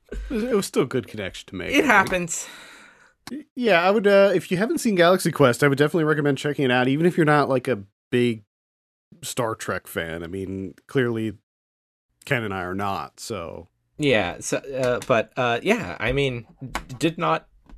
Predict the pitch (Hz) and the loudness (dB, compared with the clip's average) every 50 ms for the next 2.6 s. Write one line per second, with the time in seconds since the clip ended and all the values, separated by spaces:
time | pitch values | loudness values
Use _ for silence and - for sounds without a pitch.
0 | - - _ _ _ - - - _ _ _ _ _ _ - 131 - - 127 135 | -20 -20 _ _ _ -20 -20 -20 _ _ _ _ _ _ -2 -2 2 4 4 2
1 | 139 - 127 113 117 117 110 123 120 135 143 - 143 143 123 - 151 147 143 - | 4 2 0 0 0 2 2 2 2 2 2 0 0 0 0 2 0 0 2 2
2 | 160 147 - 151 - - 165 196 214 - 139 165 | 2 2 2 0 0 -2 -6 -6 -6 -6 -8 -10